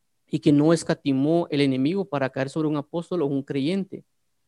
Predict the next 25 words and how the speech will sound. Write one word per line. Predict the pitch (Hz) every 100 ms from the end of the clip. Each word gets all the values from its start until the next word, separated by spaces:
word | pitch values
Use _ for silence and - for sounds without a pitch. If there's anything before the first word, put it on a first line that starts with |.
| _
Se | -
agarró | 139 127 127 165
parejo. | - 151 131 190 - -
Dios | 143 165 165
tuvo | 196 190
misericordia | 190 - 143 127 170 214
a | 185
la | 143
hora | 151
de | 151
enviar | 143 147
a | 143
Pablo | - 143 175 170
para | 139 131
que | 131
se | 135
diera | 139 147
cuenta | 165 180
y | 170
lo, | 143
lo | 127 - 139
sacara | 135 - 156 196
de | 170
ese | 135
lugar. | 120 160 185 -